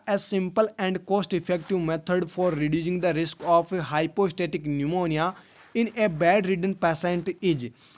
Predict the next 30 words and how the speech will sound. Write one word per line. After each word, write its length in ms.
यहाँ 200
पे 80
बहुत 240
ही 60
अच्छा 200
क्वेश्चन 360
पूछा 260
गया 180
है 60
और 180
अभी 200
कोविड 360
नाइनटीन 420
भी 80
चल 240
रहा 80
है। 80
देखिए 320
यहाँ 320
पे 100
क्या 200
क्वेश्चन 300
पूछा 220
गया 160
है, 100
सिंपल 460
और 280
कॉस्ट 380
इफेक्टिव 460
मेथड, 360